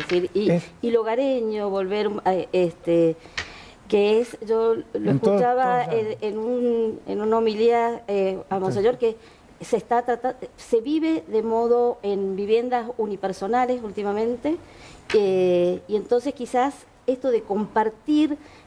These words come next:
Speaker 1: y, y traer a la memoria cosas,
Speaker 2: Sí.
Speaker 1: este, familiares de nuestra infancia,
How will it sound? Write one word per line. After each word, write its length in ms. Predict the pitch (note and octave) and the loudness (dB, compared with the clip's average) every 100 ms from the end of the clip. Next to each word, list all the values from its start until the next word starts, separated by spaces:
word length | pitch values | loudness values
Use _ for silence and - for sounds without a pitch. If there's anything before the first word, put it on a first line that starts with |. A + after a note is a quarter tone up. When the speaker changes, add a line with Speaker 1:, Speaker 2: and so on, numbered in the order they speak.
| - | -14
Speaker 1:
y, 120 | A#3 A3+ - | -10 -10 -8
y 120 | A3+ | -4
traer 360 | A3+ A3 A#3 D4 | 0 2 2 2
a 40 | |
la 100 | C4 | 0
memoria 840 | A3+ A3+ C#4+ A#3+ G3 G3 F#3+ G3 - | 0 0 0 0 0 0 0 -2 -8
cosas, 260 | - A3+ B3 | -8 -6 -6
Speaker 2:
Sí. 60 | B2 | -4
Speaker 1:
este, 580 | G3 G3+ F#3+ F#3+ F3 E3+ - | 0 0 2 2 2 2 -4
familiares 640 | - G3+ G3 A3+ A#3+ G3+ | -4 -2 0 2 0 -2
de 80 | G3 | -4
nuestra 220 | G3 G3+ | -6 -6
infancia, 460 | F#3+ A3+ B3 B3+ | -6 -2 -2 0